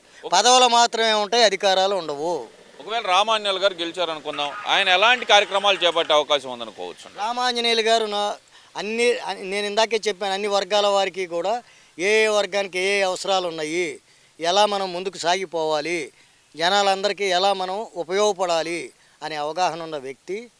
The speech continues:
Speaker 2: పత్తిపాడు నియోజకవర్గంలో ఇప్పుడు ఇద్దరు అభ్యర్థులు అయితే ఉన్నారు. ఒక పక్కన బూర్ల రామాంజనేయులు గారు తెలుగుదేశం పార్టీ నుంచి, వైసీపీ నుంచి బాలసాని కిరణ్ గారు, వీళ్ళిద్దరిలో ఎవరు గెలిచే అవకాశాలు ఎక్కువ ఉన్నాయంటారు?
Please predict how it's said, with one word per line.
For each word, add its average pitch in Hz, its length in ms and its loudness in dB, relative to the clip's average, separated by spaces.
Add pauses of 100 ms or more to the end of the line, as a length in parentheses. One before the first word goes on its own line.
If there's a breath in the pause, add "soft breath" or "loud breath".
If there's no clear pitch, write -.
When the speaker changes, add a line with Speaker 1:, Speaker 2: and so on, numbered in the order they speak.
(220)
Speaker 2:
పత్తిపాడు 196 400 4
నియోజకవర్గంలో 151 840 2
ఇప్పుడు 131 240 -4
ఇద్దరు 131 280 2
అభ్యర్థులు 139 360 0
అయితే 127 180 -2
ఉన్నారు. 110 340 -2
ఒక 127 260 -4
పక్కన 113 220 -4
బూర్ల 117 340 -4
రామాంజనేయులు 113 500 -4
గారు 107 120 -6
తెలుగుదేశం 110 500 -10
పార్టీ 113 240 -6
నుంచి, 117 300 -12
వైసీపీ 143 460 -6
నుంచి 165 380 -10 (440 loud breath)
బాలసాని 156 420 4
కిరణ్ 107 300 -8
గారు, 92 200 -2
వీళ్ళిద్దరిలో 185 640 -2
ఎవరు 170 280 2
గెలిచే 151 300 -6
అవకాశాలు 131 460 -4
ఎక్కువ 113 220 -10
ఉన్నాయంటారు? 87 520 -14